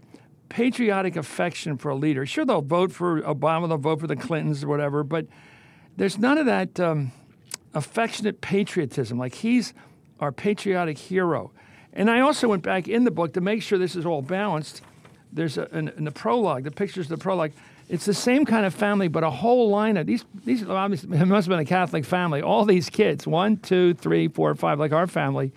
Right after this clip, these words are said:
We were better off. Again, a very poor white family. And then below them, exuberant African Americans with the,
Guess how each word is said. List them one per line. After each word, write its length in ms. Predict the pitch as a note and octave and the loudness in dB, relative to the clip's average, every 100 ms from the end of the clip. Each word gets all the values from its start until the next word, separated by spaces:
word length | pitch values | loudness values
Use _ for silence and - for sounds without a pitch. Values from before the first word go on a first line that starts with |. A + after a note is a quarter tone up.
| - - - - - - - | -14 -20 -20 -20 -20 -14 -2
We 80 | |
were 80 | A3+ | 0
better 280 | E3 F3+ F3 | 4 4 4
off. 80 | F3 - | 0 0
Again, 340 | F3 A3 C4 | 0 2 2
a 140 | F3 E3 | 2 0
very 420 | D3 B3+ C4+ A#3 | 2 2 4 2
poor 300 | D3 G#3 F#3+ | 0 0 2
white 240 | F3 E3 | 0 0
family. 400 | - G3 F3 D3 - - - | 0 0 0 -4 -8 -20 0
And 140 | G3+ | 4
then 140 | A#3 A3+ | 6 6
below 340 | G#3 A3 C4 | 4 4 4
them, 280 | A#3 F#3 F3+ - - - _ _ _ _ | 4 2 0 -4 -16 -20 _ _ _ _
exuberant 880 | D4+ F3 E3+ B3 F#4 D#4 F3+ - - - - _ - _ | -2 0 2 6 6 6 2 -2 -10 -20 -20 _ -20 _
African 440 | - A3+ A#3+ A#3 G#3+ | -2 0 0 0 2
Americans 640 | F3+ F3 E3 - - A#2 - | 4 2 0 -4 -8 -10 -4
with 180 | D3+ | -2
the, 120 | D3 | -2